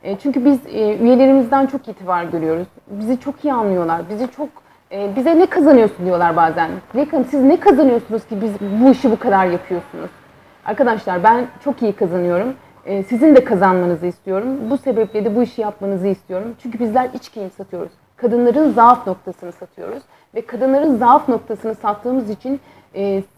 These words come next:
sizin yapmamanız için hiçbir sebep yok. Çünkü bir kadına, e, "Sen kadın iç giyimi" gösterdiğin zaman kadın belki o yirmi lirasını başka hiçbir şeye vermez. Ama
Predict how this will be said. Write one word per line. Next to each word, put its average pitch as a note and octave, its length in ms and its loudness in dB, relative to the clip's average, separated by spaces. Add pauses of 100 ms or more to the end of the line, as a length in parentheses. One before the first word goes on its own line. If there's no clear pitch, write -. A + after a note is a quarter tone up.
sizin B3+ 360 0
yapmamanız A#3+ 680 -2
için A3+ 280 -12
hiçbir - 380 -14
sebep F#3 440 -10
yok. E3+ 100 -14 (120)
Çünkü B3+ 220 -4
bir C#4 120 4
kadına, A3 480 -2 (320)
e, G3+ 220 -6
"Sen C4 320 -6
kadın C#4 280 2
iç - 220 -2
giyimi" G3+ 260 -2
gösterdiğin A#3 640 0
zaman G#3 300 0
kadın A#3 360 0
belki A#3+ 440 2 (240)
o A#3 80 -2
yirmi A#3+ 340 2
lirasını G#3+ 420 0
başka G#3+ 280 -2
hiçbir - 220 -20
şeye F#3+ 240 0
vermez. G3+ 360 -4 (520)
Ama G#3 100 -8